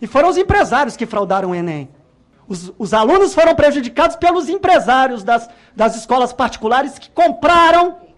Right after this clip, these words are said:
o gabarito da prova. Não sei como, mas fizeram. E isso não é direito.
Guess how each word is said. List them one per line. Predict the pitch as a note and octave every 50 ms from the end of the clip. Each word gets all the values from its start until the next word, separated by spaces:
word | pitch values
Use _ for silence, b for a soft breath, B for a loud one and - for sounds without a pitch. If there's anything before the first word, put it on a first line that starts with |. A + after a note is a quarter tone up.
| _ _ -
o | B3+ C4
gabarito | C#4+ D4 C#4+ C#4+ C#4 C4+ C#4+ C#4+ C#4 C#4
da | D4 C#4+
prova. | C#4+ - C4 C4 A#3+ G3 D#3+ - B2+ A#2 - _ _ _ _ _ _ _ _
Não | B3+ C4 C4+
sei | C4 - D4+ E4+
como, | E4 - - D#4+ C4+ G#3+ F#3 F#3
mas | G#3 A3 G#3 -
fizeram. | A3+ A3 F3 G#3+ A3 G3+ F3 - - - _ _ _ _ _ _ _ _ _ _ _ _ _ _ _ _ _
E | F3+ F3 G#3+
isso | C#4+ C#4 - F4
não | F4 F4 E4+
é | E4 D4+
direito. | A3 B3+ B3 G#3 G3 F3+ D#3 C#3+ - - -